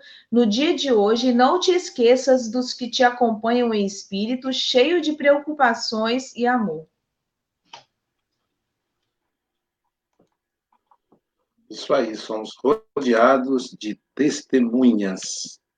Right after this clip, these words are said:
Speaker 2: É, então, sem mais delongas, vamos trazer a convidada da manhã para fazer a exposição. Deixa eu adicionar aqui a nossa Fernanda.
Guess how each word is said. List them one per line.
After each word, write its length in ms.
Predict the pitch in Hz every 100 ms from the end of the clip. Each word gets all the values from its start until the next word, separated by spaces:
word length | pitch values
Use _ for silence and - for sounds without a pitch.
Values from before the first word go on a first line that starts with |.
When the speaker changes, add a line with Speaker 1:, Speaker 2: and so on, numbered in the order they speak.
| _ _ _ _ _
Speaker 2:
É, 360 | 110 123 123 120
então, 600 | 143 139 151 185 175 82 _ _ _ _ _ _ _ _ _ _ _ _ _ _ _
sem 360 | - - 185 208
mais 380 | 135 131 131 120
delongas, 680 | 170 135 127 135 143 160
vamos 340 | 135 151 147 -
trazer 480 | 165 156 - 135 127
a 60 |
convidada 1080 | 123 139 127 113 120 123 131 113 113 104 - _ _ _ _ _ -
da 140 | 127
manhã 540 | 165 151 107 113 131 - _ _ _ _ _ _ _
para 580 | 110 104 110 120 113 95
fazer 360 | - 107 95 110
a 60 |
exposição. 680 | 117 - - 117 117 113 - - _ _ _ _ _ _ _ _ _ _ _ _ _ _ _ _ _ _ _ _ _
Deixa 140 | -
eu 40 | 101
adicionar 480 | - - 110 104 98
aqui 280 | - 107 113
a 80 | 107
nossa 300 | 110 - 101
Fernanda. 880 | - 95 101 107 110 120 131 165